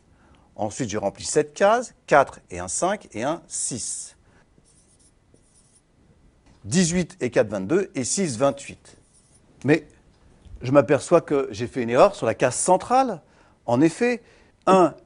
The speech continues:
et un, deux et deux, quatre, mais j'ai oublié d'ajouter ce un. En fait,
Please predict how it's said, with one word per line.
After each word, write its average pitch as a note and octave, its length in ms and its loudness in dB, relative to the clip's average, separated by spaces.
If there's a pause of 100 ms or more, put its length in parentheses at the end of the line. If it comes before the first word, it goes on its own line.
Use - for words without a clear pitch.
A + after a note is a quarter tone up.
et C#3 120 2
un, C#3+ 140 2
deux B2+ 320 0
et A2+ 100 -2
deux, A2 120 -2
quatre, A#3+ 300 2 (140)
mais B2+ 160 0
j'ai C3 240 -2
oublié G#3+ 500 -2
d'ajouter D3 480 -2
ce D3 260 -4 (100)
un. F#3 200 0 (340)
En C3 120 -4
fait, A#3+ 340 2